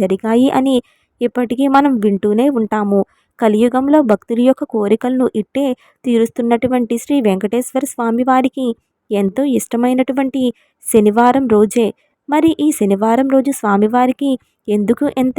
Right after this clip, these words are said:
ఇష్టం అనంటే, స్వామివారి యొక్క ప్రతి శుభకార్యము కూడా శనివారం రోజే జరిగినట్టు మనకు పురాణాలు తెలియచేస్తున్నాయి. స్వామివారి తిరుమల కొండపై ప్రతిష్ఠించబడినటువంటి రోజు కూడా శనివారమే అని, ఆ రోజు నుండి అలానే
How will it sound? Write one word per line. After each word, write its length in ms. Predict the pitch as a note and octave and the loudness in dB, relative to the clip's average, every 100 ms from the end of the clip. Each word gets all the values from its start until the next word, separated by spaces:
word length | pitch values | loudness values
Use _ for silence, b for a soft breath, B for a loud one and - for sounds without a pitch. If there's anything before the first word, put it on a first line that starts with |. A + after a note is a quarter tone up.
| C4+ | -4
ఇష్టం 280 | F#3+ - A#3 B3 | -4 -4 -2 2
అనంటే, 340 | A3 G3+ D#4+ C#4 b b | 2 0 -2 -4 b b
స్వామివారి 600 | - A#3 A3 A3+ C4+ C#4 C#4 | -6 -2 0 2 2 4 2
యొక్క 200 | D4 D4+ | 2 0
ప్రతి 320 | D4 G3+ C4 | -2 -2 -2
శుభకార్యము 600 | C4+ G#3 G#3+ A#3+ A#3+ C4+ | -2 -2 0 0 0 -2
కూడా 260 | C#4+ B3 C4 | -2 -2 -2
శనివారం 560 | - G#3 G3+ A3 B3+ C4 | -2 -2 0 0 0 0
రోజే 260 | A3+ A#3 C#4 | 2 2 2
జరిగినట్టు 480 | A3+ G#3 A3+ B3 | 0 0 -2 -4
మనకు 260 | C4+ C#4 C4 | -2 -2 -2
పురాణాలు 540 | A#3 G3 G3+ G#3+ A#3 D4 | -2 0 0 0 0 0
తెలియచేస్తున్నాయి. 920 | G#3+ F#3+ G3+ G#3 - G3 F#3+ F#3+ G3 G3 _ _ _ _ _ | -2 -2 -2 -4 -4 -2 0 2 0 -2 _ _ _ _ _
స్వామివారి 680 | - A#3+ G#3 G#3+ B3 C#4+ D#4+ | -2 0 2 2 2 2 2
తిరుమల 360 | D#4 A3+ G#3+ A#3+ | 0 -2 0 0
కొండపై 480 | B3+ A#3 A#3 - C#4 B3+ b _ | 0 -2 -2 -2 -4 -6 b _
ప్రతిష్ఠించబడినటువంటి 1200 | A#3 A3 B3 - A#3 B3 A#3+ B3 B3+ C4 C4+ B3+ C4 | -2 -2 -2 -2 -2 0 0 2 -2 -2 -2 -2 0
రోజు 300 | G3+ G#3+ - | 2 0 -2
కూడా 260 | A3+ B3 | -2 -2
శనివారమే 600 | D#4 A3 G3+ G#3+ G#3 G#3+ B3 | 0 -2 0 0 0 0 0
అని, 220 | C#4+ C#4+ C#4+ b b - | -2 -4 -4 b b -6
ఆ 120 | A#3+ C#4 | 2 2
రోజు 340 | G#3 G3 B3 | 4 2 2
నుండి 320 | C4 C#4 C#4 C4+ | 0 2 2 0
అలానే 440 | G3 G3+ G#3+ G#3+ | 2 4 4 4